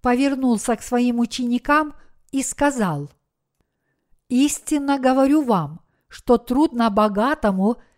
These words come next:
войти в Царство Небесное, и еще говорю вам, удобнее верблюду пройти сквозь игольные уши,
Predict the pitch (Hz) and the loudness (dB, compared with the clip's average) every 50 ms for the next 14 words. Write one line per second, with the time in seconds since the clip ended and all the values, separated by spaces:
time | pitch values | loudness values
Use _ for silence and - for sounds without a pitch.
0 | _ _ - 190 240 247 254 247 - - 294 269 254 - - 277 254 254 - - | _ _ -2 2 4 4 2 2 0 -2 -2 -2 -4 -4 -4 -2 -2 -2 -4 -8
1 | - - 233 240 233 233 226 226 196 190 233 269 294 285 - - 202 185 180 185 | -6 -2 0 0 2 2 2 0 0 0 0 0 0 -2 -2 -2 -2 0 0 0
2 | 180 190 220 - - _ _ _ _ _ _ _ _ _ - 254 262 269 269 285 | 0 -2 -2 -4 -10 _ _ _ _ _ _ _ _ _ 0 2 2 4 4 2
3 | 311 294 - - - 247 220 208 185 226 220 220 247 269 277 277 233 196 165 170 | 0 0 -2 0 4 4 4 6 4 4 2 4 4 2 2 2 2 2 2 0
4 | 170 170 190 214 - _ _ _ _ _ _ _ _ _ _ - 247 247 214 214 | 0 0 -2 -2 -6 _ _ _ _ _ _ _ _ _ _ -2 0 0 4 4
5 | 262 269 254 220 233 233 247 240 240 233 214 233 240 233 220 214 214 233 285 302 | 6 4 4 4 2 2 4 4 4 2 2 2 2 2 2 0 0 2 2 2
6 | 269 202 214 208 - - 220 233 233 226 - - 269 262 - - - 254 254 247 | 2 0 0 -2 -2 -2 -2 -2 -2 -4 -4 -4 -4 -4 -4 -6 -2 0 2 2
7 | 240 247 - - - _ _ _ _ _ _ _ _ - 262 269 233 226 262 269 | 2 0 -6 -18 -20 _ _ _ _ _ _ _ _ -2 0 0 2 2 4 4
8 | 262 254 247 247 254 254 254 262 277 294 294 254 202 175 - - 180 185 214 - | 6 6 4 4 4 4 4 4 4 4 4 2 0 -2 -2 -4 -4 -2 -4 -4